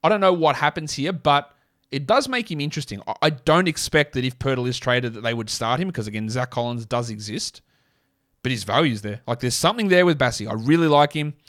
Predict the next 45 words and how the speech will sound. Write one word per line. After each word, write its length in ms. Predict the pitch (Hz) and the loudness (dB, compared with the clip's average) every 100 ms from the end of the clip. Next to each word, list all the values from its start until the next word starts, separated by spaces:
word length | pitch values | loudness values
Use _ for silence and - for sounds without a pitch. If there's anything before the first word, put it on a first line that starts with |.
| - _ _ - | -20 _ _ 0
and 580 | 139 139 135 135 139 135 | 2 4 2 0 -4 -6
you 100 | 135 | -8
should 320 | - 226 185 | -6 -8 -2
be 140 | 185 | -2
paying 420 | 165 156 147 147 | -2 -2 -2 0
a 40 | 135 | -2
little 220 | 127 131 | -2 -2
bit 100 | 120 | -4
of 60 | 110 | -6
attention 460 | - 107 104 101 | -6 -10 -8 -10
there. 200 | 98 104 _ - _ - | -12 -14 _ -20 _ -4
Also 180 | - 277 | -2 0
watch 200 | 226 - | -2 0
Keldon 320 | 175 180 139 | 0 2 0
Johnson, 320 | 131 123 101 | -2 -4 -4
who 140 | 143 | -2
was 540 | 190 180 185 175 - - _ _ - | 2 2 2 -2 -8 -12 _ _ -4
really 280 | 170 247 | 2 4
good 160 | 175 165 | 4 4
this 140 | 139 | 2
season. 260 | - 95 95 _ - | -4 -8 -10 _ -10
He's 100 | 117 | 0
been 140 | 156 | 2
great. 260 | 147 143 143 _ _ _ | 6 6 4 _ _ _
He's 100 | - | -4
been 140 | 135 | 0
hitting 180 | 151 180 | 2 0
shots 260 | 165 165 151 | 2 0 0
at 80 | 135 | -4
an 80 | 135 | 2
elevated 380 | 147 143 139 135 | 4 4 4 4
rate, 200 | 135 135 | 2 0
and 120 | 120 | -2
then 160 | 135 135 | -2 -2
it 40 | |
just 280 | 127 120 - | -4 -8 -6
blew 140 | 139 | -2
up 240 | 135 123 _ 123 | 0 -2 _ -2
right 200 | 135 120 | 0 0
in 40 | |
your 100 | 120 | -4
face 260 | 123 117 - | -4 -4 -6
against 200 | 113 110 | -10 -10
the 80 | |
Grizzlies. 400 | 107 107 101 - | -8 -8 -10 -16